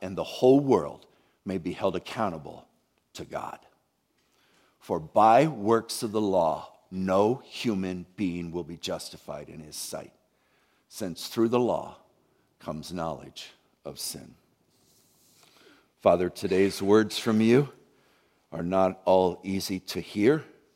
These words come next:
but they have tremendous significance for helping us see who and what we are and have become apart from you.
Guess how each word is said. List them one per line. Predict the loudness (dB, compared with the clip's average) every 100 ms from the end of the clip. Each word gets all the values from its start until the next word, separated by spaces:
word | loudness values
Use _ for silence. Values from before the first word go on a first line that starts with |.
| _ _ _ _ _ _ _ -8
but | -2
they | 0
have | 0 -2
tremendous | -4 -2 -2 0 0 0 -2
significance | -2 -4 -4 -6 -10 -10 -12 -12 -18 -20 _ _ _ _ _
for | -6
helping | -2 0 0 0 -2
us | -4
see | -6 -8 -6 -6 -8 -14 _ _ _ _ _
who | 0 4 4
and | 4
what | 4 4 2
we | -4 -2 -2 -2 4
are | 6 6 2 -4
and | -12
have | -4 -2 -2
become | -4 -8 -8 -8 -8 -10 -14
apart | -16 -10 -6 -6 -6
from | -12 -12
you. | -10 -12 -14